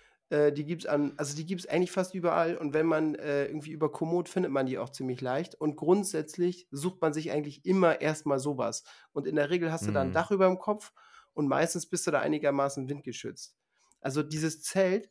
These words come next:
Speaker 2: Mhm.
Speaker 1: brauchst du eigentlich gar nicht. Das ist eigentlich nur Zeitverschwendung und nur nervig, wenn das nass wird und
Speaker 2: Mhm.
Speaker 1: dann zum Mitschleppen. Also da, da hab ich einiges, äh, einiges gelernt. Und dann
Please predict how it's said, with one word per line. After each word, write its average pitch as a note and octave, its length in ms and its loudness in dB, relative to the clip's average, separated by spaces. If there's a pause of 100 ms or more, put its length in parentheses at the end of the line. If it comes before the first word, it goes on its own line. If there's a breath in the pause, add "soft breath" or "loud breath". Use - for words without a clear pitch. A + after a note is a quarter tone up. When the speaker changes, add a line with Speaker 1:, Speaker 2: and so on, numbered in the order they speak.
(100)
Speaker 2:
Mhm. E2 400 -8
Speaker 1:
brauchst D3+ 320 4
du E3 100 2
eigentlich C#3 440 -2
gar A#2 180 0
nicht. A2+ 180 -6
Das C3+ 120 -4
ist D#3 100 -4
eigentlich D3+ 340 -4
nur F3 400 2
Zeitverschwendung C#3 800 -2
und C3+ 180 -4
nur D3+ 180 2
nervig, C#3+ 440 0
wenn C#3 100 0
das C3 180 -2
nass C#3 240 -2
wird B2 180 -6
und A#2 280 -8
Speaker 2:
Mhm. F#2+ 80 -4
Speaker 1:
dann - 380 -4
zum C3+ 180 -6
Mitschleppen. B2 580 -8 (440)
Also C3 180 -4
da, D3 380 6
da D3 180 0
hab D#3 100 2
ich D3+ 140 -4
einiges, D3 600 -2
äh, C3+ 400 -2
einiges C#3+ 360 -2
gelernt. C3+ 380 0
Und C3+ 80 -4
dann C#3+ 160 2